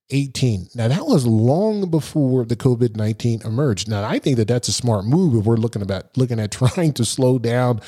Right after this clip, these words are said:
the foot traffic coming across the border, especially when it was out of control. And the Trump administration at that time in two thousand eighteen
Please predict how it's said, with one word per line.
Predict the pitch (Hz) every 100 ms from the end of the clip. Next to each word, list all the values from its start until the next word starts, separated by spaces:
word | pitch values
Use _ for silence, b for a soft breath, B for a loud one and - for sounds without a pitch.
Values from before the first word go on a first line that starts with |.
| B B B
the | 113 120 113
foot | - 135 -
traffic | - 113 113 107
coming | 123 120
across | 107 - - 123 117 113 -
the | - 92
border, | 113 185 233 101 110 B B 139
especially | - - - 190 - - 175
when | 131 127
it |
was | 120 110
out | 104 104
of |
control. | 110 101 107 92 110 123 -
And | 120 113 113 117 117
the | 117 113 110
Trump | 104 - 123
administration | 113 110 110 107 107 107
at | 101 92
that | 107 104
time | 110 104
in | 95
two | 113
thousand | 110 101 95 98
eighteen | 98 95 135 127